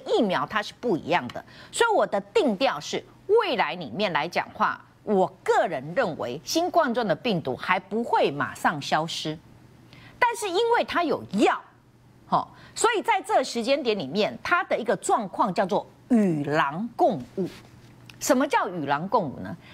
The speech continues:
大家回头去想，在类流感，也就是说流感的一个区块，到目前为止，流感有从世界上面消失吗？它没有，但是大家已经习惯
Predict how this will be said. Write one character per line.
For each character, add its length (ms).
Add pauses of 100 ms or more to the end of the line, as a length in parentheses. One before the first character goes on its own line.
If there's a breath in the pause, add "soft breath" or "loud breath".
大 140
家 160
回 220
头 180
去 160
想， 240 (480)
在 240
类 300
流 240
感， 200 (220)
也 80
就 160
是 160
说 220
流 280
感 300
的 100
一 60
个 140
区 180
块， 180 (380 loud breath)
到 220
目 260
前 240
为 100
止， 180
流 280
感 220
有 80
从 200
世 200
界 160
上 180
面 160
消 220
失 180
吗？ 240 (340)
它 120
没 240
有， 120 (320 loud breath)
但 160
是 140
大 180
家 160
已 60
经 140
习 380
惯 300